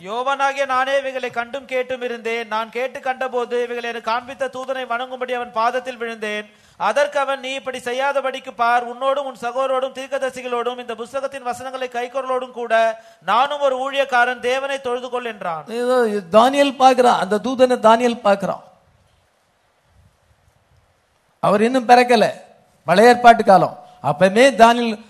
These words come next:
Speaker 2: தானியேலுக்கு விளக்கத்தை சொன்னது அந்த தூதன் தான். இப்போ வந்து கிபி தொண்ணூத்தஞ்சு, தொண்ணூத்தாறுல பத்ம தீவுல அந்த யோவான் இருக்கும் பொழுது, யோவான் இந்த தரிசனங்களை காணும் பொழுது அதனுடைய பொருளை சொன்னது அந்த தூதன், அதே தூதன் தான். இன்னைக்கு அதே தூதன் தான் நம்ம காலத்துல மாம்சத்துல வெளிப்பட்டு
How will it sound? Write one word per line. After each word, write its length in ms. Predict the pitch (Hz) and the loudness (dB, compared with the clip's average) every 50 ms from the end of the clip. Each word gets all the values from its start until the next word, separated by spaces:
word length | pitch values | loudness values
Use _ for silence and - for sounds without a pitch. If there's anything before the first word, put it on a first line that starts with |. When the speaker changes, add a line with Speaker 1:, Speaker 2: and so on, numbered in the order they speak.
| _ - 160 | _ 2 6
Speaker 2:
தானியேலுக்கு 520 | 196 226 262 277 285 285 277 285 - 269 | 8 8 8 8 6 4 4 2 0 2
விளக்கத்தை 420 | 254 247 262 269 277 269 247 262 254 | 2 4 4 6 4 4 2 2 -2
சொன்னது 360 | 214 240 254 247 247 254 277 | 0 0 0 2 4 6 6
அந்த 240 | 269 262 233 226 214 | 6 4 4 2 0
தூதன் 420 | 180 220 226 214 202 190 165 147 143 | 0 -2 -2 0 0 -2 -2 -2 -4
தான். 160 | 135 127 - - - _ _ - | -4 -4 -6 -12 -20 _ _ -4
இப்போ 240 | 185 214 214 233 254 247 | -4 -2 2 2 2 4
வந்து 240 | 240 240 247 262 262 247 - | 2 2 0 2 0 0 0
கிபி 300 | - 247 269 233 254 262 - | 0 -2 -2 -2 -2 -4 -2
தொண்ணூத்தஞ்சு, 540 | - 226 233 262 277 226 254 254 247 247 233 | -2 -2 -2 -2 0 2 2 2 2 0 -2
தொண்ணூத்தாறுல 640 | 240 214 220 226 233 214 208 196 190 175 170 160 156 147 120 - - - - _ - | -2 -2 0 -2 2 6 8 8 8 8 8 6 4 4 2 -2 -8 -20 -20 _ 2
பத்ம 360 | 147 202 214 202 214 247 277 254 | 6 8 8 8 6 0 -2 -2
தீவுல 380 | 208 233 240 233 220 202 185 180 165 156 139 - - - - - | 0 0 0 2 4 6 6 6 6 6 2 0 -4 -12 -12 -4
அந்த 200 | - 165 190 196 190 | 0 2 2 4 4
யோவான் 380 | 185 208 233 254 262 254 240 226 | 6 6 6 8 8 6 6 6
இருக்கும் 300 | 233 226 226 220 220 208 | 2 0 0 -2 -4 -4
பொழுது, 160 | 196 190 180 175 | -4 -4 -2 -2
யோவான் 400 | 180 208 240 254 277 277 269 269 | 0 0 2 2 2 2 2 0
இந்த 180 | 247 220 226 208 | 0 0 0 4
தரிசனங்களை 540 | 190 226 226 226 247 247 247 233 233 220 208 | 6 6 4 4 2 -2 0 2 2 2 4
காணும் 320 | 220 180 190 202 202 196 175 | 6 6 6 4 4 0 -4
பொழுது 260 | 175 170 156 156 151 135 - - - - - 131 | -4 -2 0 0 -2 -2 -4 -8 -18 -10 0 4
அதனுடைய 560 | 151 185 190 262 262 240 254 254 247 247 233 - | 4 4 4 4 0 0 -2 2 4 4 4 2
பொருளை 340 | 247 - 233 240 277 277 269 262 | 2 -2 -2 2 4 4 4 4
சொன்னது 500 | - - 233 233 240 254 254 214 247 254 247 240 247 - - | 4 -2 -2 0 2 0 0 2 2 0 0 0 -2 -8 -2
அந்த 280 | - 185 233 262 269 262 | 0 0 2 4 2 2
தூதன், 300 | - 269 269 247 247 226 | 2 0 0 4 4 4
அதே 140 | 208 262 277 277 | 6 6 6 6
தூதன் 380 | 269 269 262 233 240 233 220 185 | 4 2 -2 0 0 0 0 2
தான். 240 | 175 165 139 123 - - - _ _ - | 0 0 0 0 -6 -12 -18 _ _ -4
இன்னைக்கு 280 | 190 214 233 240 214 220 | -2 2 2 6 8 8
அதே 200 | 202 190 220 269 277 | 8 10 10 8 8
தூதன் 380 | 277 269 285 269 285 277 262 269 | 6 2 -2 0 0 2 4 4
தான் 160 | 269 254 233 196 | 4 4 4 2
நம்ம 180 | 190 214 247 | 0 0 2
காலத்துல 380 | 226 247 247 247 247 247 240 233 | 6 8 6 8 6 4 2 4
மாம்சத்துல 480 | 214 202 220 226 214 226 208 220 202 190 | 4 4 4 4 2 -2 -2 0 0 2
வெளிப்பட்டு 460 | 175 180 185 156 170 165 139 151 151 | 2 0 0 0 -2 -4 -2 0 -2